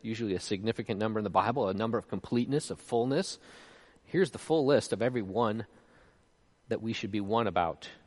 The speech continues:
The declaration of these ones that we're called to should lead us to a practice of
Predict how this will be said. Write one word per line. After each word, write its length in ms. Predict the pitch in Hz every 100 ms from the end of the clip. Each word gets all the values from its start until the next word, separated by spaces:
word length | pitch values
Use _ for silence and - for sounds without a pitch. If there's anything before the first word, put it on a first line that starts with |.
| _ _ -
The 100 | 131
declaration 1080 | 95 135 - 139 120 147 185 - 113 113 113
of 160 | 120 107
these 220 | 117 117
ones 600 | 101 107 127 156 185 - - _ _ -
that 100 | 120
we're 120 | 110
called 340 | - 127 127 139
to 180 | 151
should 200 | 156 123
lead 260 | 104 135 160
us 160 | 113 -
to 120 | 113
a 60 |
practice 480 | - 104 101 - -
of 300 | 107 101 -